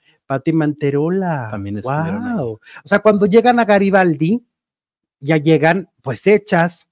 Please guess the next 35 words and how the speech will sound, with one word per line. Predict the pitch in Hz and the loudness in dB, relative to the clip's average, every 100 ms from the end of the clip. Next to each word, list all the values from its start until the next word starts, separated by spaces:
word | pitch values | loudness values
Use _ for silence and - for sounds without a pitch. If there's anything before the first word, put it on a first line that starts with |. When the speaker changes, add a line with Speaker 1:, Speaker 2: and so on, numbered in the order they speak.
| _ | _
Speaker 1:
¿no? | 143 165 220 - - - | 2 4 2 -2 -20 -4
Porque | 170 208 | -2 -2
tú | - - | -6 0
te | 311 | 2
imaginas | 214 - 202 180 - _ | 2 0 -2 -2 -4 _
lo | 139 151 151 | -2 -2 0
que | 151 156 | 2 2
es | 156 _ | -2 _
que | 147 135 _ | -6 -6 _
cuando | 151 147 | -6 -4
estás | 147 180 170 | -6 -6 -4
muy | 190 202 | -6 -6
chico, | 202 214 175 - 110 _ _ _ _ | -6 -8 -8 -12 -12 _ _ _ _
te | 170 156 | -4 -4
formes, | - - 190 233 233 202 180 165 - | -6 0 2 4 0 -2 -2 -2 -4
eh, | - 131 | -14 -16
te, | - 156 147 147 | -2 0 0 -4
te | 156 | -6
fogues | 147 156 147 135 190 - | -2 -2 -2 -2 -4 -4
en | 214 | -4
un | 190 202 | -4 -6
escenario, | 202 151 147 156 208 _ _ _ | -6 -4 -4 -4 -6 _ _ _
pues | - 139 | -8 -4
ya | 185 | -4
cuando | 254 233 | -2 -4
llegas | 160 170 202 196 | -4 -2 -2 -2
a, | 156 | -4
a | 127 135 139 135 | -4 -4 -4 -2
los | 139 123 | -4 -4
veinte | 135 175 180 | -2 -2 -2
años, | 165 196 185 | -4 -4 -4
ya | 185 | -2
eres | 226 302 - | 0 0 -2
una | 196 160 | -4 -4
chuchacuerera. | 127 - 101 - 127 165 | -6 -14 -14 -10 -8 -8